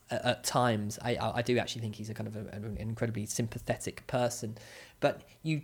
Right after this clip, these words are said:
you feel really, I think, the f-, the film's heart and soul comes through Ali as she tries to kind of salvage everything and make everyone happy.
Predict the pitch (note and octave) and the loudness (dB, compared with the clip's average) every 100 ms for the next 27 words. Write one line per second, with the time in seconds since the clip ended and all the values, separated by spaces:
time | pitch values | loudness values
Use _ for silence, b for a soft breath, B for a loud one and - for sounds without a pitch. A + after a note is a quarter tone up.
0 | - - D#3 D3+ - E3 D3+ D3 C3+ C#3 | -4 -4 0 0 6 8 10 10 8 6
1 | C3+ A#2 A2+ - A2+ A2+ A2+ - - A#2+ | 6 2 -4 -6 -6 -6 -10 -12 -10 -4
2 | B2 A#2 A#2 - A#2+ A2+ A2+ A2+ - A2 | -2 -2 -2 0 2 2 0 2 4 4
3 | G#2+ - A2+ G#2+ - A2+ G#2+ A#2 A#2+ A2+ | 2 0 0 0 -2 0 0 0 0 0
4 | G#2 G2+ - A2+ - A2 G#2+ - - - | -2 -2 -4 -6 -2 -2 -2 -6 -10 -4
5 | A2 G#2+ G#2+ G#2 - - A#2+ A#2+ A#2 G#2+ | -2 -2 -2 -2 0 2 2 2 -2 -6
6 | - A2+ - A#2+ - G#2+ G#2+ A2 A2 G#2 | -2 -4 -4 -8 -6 -8 -6 -4 -4 -4
7 | - A#2+ A2+ G#2 G2+ B2 A#2 - | -6 -4 -4 -4 -4 -6 -8 -6